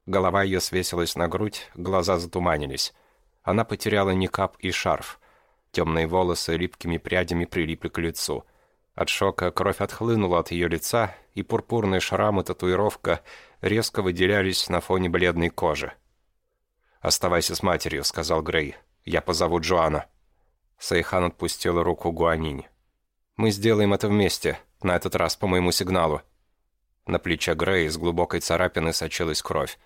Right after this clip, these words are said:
Он с трудом мог опираться на левую ногу. Его штанина была тёмной от крови. В одиночку ему было не справиться.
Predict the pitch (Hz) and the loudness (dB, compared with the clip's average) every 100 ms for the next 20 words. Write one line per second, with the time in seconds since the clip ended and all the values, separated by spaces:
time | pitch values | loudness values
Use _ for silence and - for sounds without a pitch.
0 | _ _ _ _ 104 95 - 95 92 101 | _ _ _ _ 0 0 0 -4 0 2
1 | 90 85 - - 85 82 - 82 82 82 | 2 2 0 -2 0 0 -2 0 0 0
2 | 82 85 87 76 71 - _ _ 92 80 | 0 0 0 0 -4 -10 _ _ -2 -2
3 | - 87 85 85 80 80 78 - 82 80 | 0 -2 0 -2 0 0 0 -2 0 0
4 | 78 - 82 65 52 _ _ _ _ _ | -2 -2 -2 -2 -8 _ _ _ _ _
5 | 113 113 113 117 - 101 98 98 92 92 | -2 0 2 2 0 0 0 2 2 2
6 | 87 85 - 92 71 - - 82 | 2 0 0 0 -2 -2 -6 -6